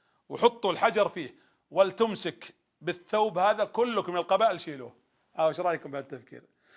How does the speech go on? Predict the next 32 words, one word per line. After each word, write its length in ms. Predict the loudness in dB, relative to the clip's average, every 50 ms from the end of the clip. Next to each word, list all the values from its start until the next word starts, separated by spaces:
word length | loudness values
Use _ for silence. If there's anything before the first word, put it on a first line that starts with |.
| -20 -14 -6
عنده 260 | -2 0 2 6 6 6
خيار 280 | 6 6 4 4 4
غير 260 | 4 4 2 4 4
هذا؟ 80 | 2 2
إي، 120 | 0 -4
في 160 | -4 -4 -6 -6
خيار 280 | -4 -4 -6 -6 -6
ثاني 320 | -8 -12 -14 -14 _ _ _ _ _ _
وفي 200 | -14 -8 -6 -6
خيار 280 | -4 -4 -2 -4 -4 -4
ثالث. 320 | -6 -8 -10 -10 -12 _ _ _ _ _ -20 -16 -6 0
يقدر 320 | 0 0 2 2 0 0
يقول: 420 | 0 -2 0 4 4 4 4 4 -6 -20 -20 _ _ _ 2
"أكثركم 720 | 2 2 2 0 2 2 4 4 2 2 0 -4 -4 -4
مالاً"، 500 | -2 0 2 4 4 4 4 2 0 0
اللي 120 | -2 -2
دفع 340 | 0 0 4 6 8 8 8
فلوس 320 | 8 6 4 4 2 2 -2
عشان 400 | -4 -2 2 4 4 2 2 -4 _ _ _ _ _ _ _ -4
بناية 300 | 0 4 4 4 4 2
الكعبة، 380 | 4 8 10 10 10 10 8
هو 180 | 6 6 4 0
اللي 100 | 0 -2
يحط 220 | -6 -8 -10 -12
الحجر، 360 | -12 -12 -12 -14 -14 -14 -20 _ _ _ _ _ _ _ _ _ _ _ _ _ _ _ _ _ _ 8
أو 320 | 10 10 10 8 6 0 -8 -14 _ _ _ _ _ _ _ 2 4
"أكثركم 640 | 4 4 4 2 4 4 4 4 2 0 -2 -2
عدداً" 480 | 2 2 2 2 2 0 0 -2 -2 -4
كقبيلة، 640 | -2 -2 -2 2 2 0 0 0 -4 -4 -6 -8 -12 -14 _ _
صح 220 | 4 4 6 6
ولا 220 | 6 6 6 6
لا؟ 220 | 6 6 4 4